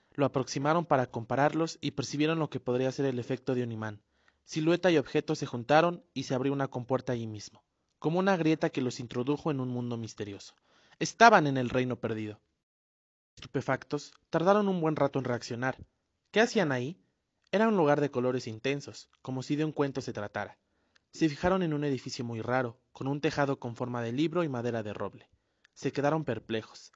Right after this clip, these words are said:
Ambos decidieron entrar. Dentro había un muchacho que lucía vistosas gafas. Les recibió cordial. "Mi nombre es Carlos. ¿Quiénes son ustedes?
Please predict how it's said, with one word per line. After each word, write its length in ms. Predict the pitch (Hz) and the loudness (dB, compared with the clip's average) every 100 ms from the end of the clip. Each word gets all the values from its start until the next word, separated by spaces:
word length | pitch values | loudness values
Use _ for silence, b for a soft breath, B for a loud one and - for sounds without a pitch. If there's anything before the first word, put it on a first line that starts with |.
| _ | _
Ambos 360 | - 180 190 180 | -2 0 0 -2
decidieron 480 | 135 - 127 123 117 | -6 -4 -4 -2 -4
entrar. 260 | 104 - - - _ _ _ _ _ _ _ _ _ | -10 -14 -18 -20 _ _ _ _ _ _ _ _ _
Dentro 380 | 147 180 190 233 | -2 0 2 4
había 160 | 170 | 4
un 60 | 147 | 4
muchacho 480 | 139 - 147 - 156 | 0 0 -2 -2 -4
que 100 | 127 | -4
lucía 300 | 120 - 127 | -4 -2 -4
vistosas 460 | 117 - 107 104 | -4 -12 -10 -8
gafas. 460 | 107 123 - - - _ _ - | -4 -6 -6 -20 -20 _ _ -8
Les 140 | 131 | -4
recibió 360 | 131 123 131 131 | -4 -4 -4 -4
cordial. 380 | 131 107 - _ _ _ _ _ - | -4 -6 -10 _ _ _ _ _ -6
"Mi 120 | 170 | -2
nombre 300 | 196 233 180 | 0 2 4
es 120 | 135 | 2
Carlos. 480 | - 127 110 - - _ | -2 -4 -6 -14 -20 _
¿Quiénes 260 | - 233 247 | 0 0 2
son 160 | 185 165 | 0 -2
ustedes? 540 | - 127 143 185 - | -2 0 0 -2 -10